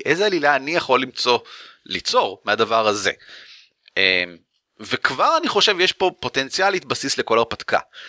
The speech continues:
כל עוד מיישמים כמה מהרעיונות שכבר דיברנו עליהם בעבר, של איפה הקונפליקט, מה עושים השחקנים, ובמידה וצריך, אה, במידה ואתה לא מוצא, אמ, דרך להפוך את זה לעשיר יותר,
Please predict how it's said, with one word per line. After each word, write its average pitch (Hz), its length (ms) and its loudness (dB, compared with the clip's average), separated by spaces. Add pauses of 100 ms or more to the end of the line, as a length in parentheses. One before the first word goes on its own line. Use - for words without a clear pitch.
(240)
כל 180 200 4
עוד 226 320 2
מיישמים 147 460 -2
כמה 151 220 2
מהרעיונות 143 420 2
שכבר - 200 -2
דיברנו 139 460 2
עליהם 104 220 2
בעבר, 90 520 4 (260)
של 107 380 2 (140)
איפה - 180 0
הקונפליקט, - 580 -2 (400)
מה 110 120 0
עושים 107 240 2
השחקנים, 98 640 -2 (720)
ובמידה 110 720 2
וצריך, - 680 -2 (120)
אה, 107 300 2
במידה 113 240 -2
ואתה 160 160 0
לא 127 120 2
מוצא, 156 440 0 (440)
אמ, 98 420 -4
דרך 131 540 -2 (440)
להפוך 117 520 0
את 160 80 4
זה 127 120 0
לעשיר - 520 2
יותר, 220 400 2